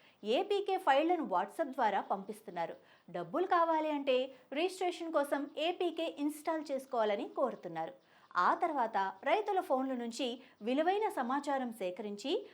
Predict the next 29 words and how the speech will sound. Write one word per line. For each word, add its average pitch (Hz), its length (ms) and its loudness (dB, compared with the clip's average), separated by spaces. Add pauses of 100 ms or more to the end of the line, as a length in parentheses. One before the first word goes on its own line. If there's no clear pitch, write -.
(120)
వారి 349 200 6
బ్యాంకు 269 440 2
ఖాతాల 330 380 2
నుంచి 240 420 -4
డబ్బులు 226 320 -2
కాజేస్తున్నారు. 170 680 -8 (380)
ఈ 185 140 -6
విషయం 175 320 -4
తెలియక 339 680 4
కొందరు 359 500 2
డబ్బులు 269 300 0
పోగొట్టుకుంటున్నారు. 180 800 -6 (320)
అయితే 381 200 0
ఇటువంటి 349 480 -2
మోసాలపై 330 560 2
రైతులు 262 400 -2 (100)
అప్రమత్తంగా 302 720 -4
ఉండాలని 214 580 -2 (340)
అధికారులు 240 480 -2
కోరుతున్నారు. 175 520 -6 (380)
గుర్తు 180 280 -6
తెలియని 381 360 2
వ్యక్తులు 339 360 -2
పంపే 330 320 2
ఏపీకే 302 500 0
ఫైల్స్ను 277 520 0
డౌన్లోడ్ 269 520 0
చేసుకోవద్దని 247 580 -4
కోరుతున్నారు. 180 580 -4